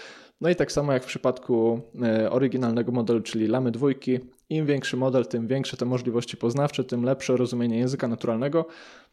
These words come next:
ale też oczywiście większa waga samego modelu, no i nieco wolniejszy sposób odpowiadania. Więc,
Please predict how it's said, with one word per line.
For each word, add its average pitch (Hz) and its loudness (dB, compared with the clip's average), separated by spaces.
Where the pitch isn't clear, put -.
ale 151 4
też 147 -4
oczywiście 120 -2
większa 147 0
waga 139 2
samego 135 0
modelu, 123 2
no 123 0
i 123 4
nieco 120 0
wolniejszy 110 0
sposób - -6
odpowiadania. 120 0
Więc, 127 0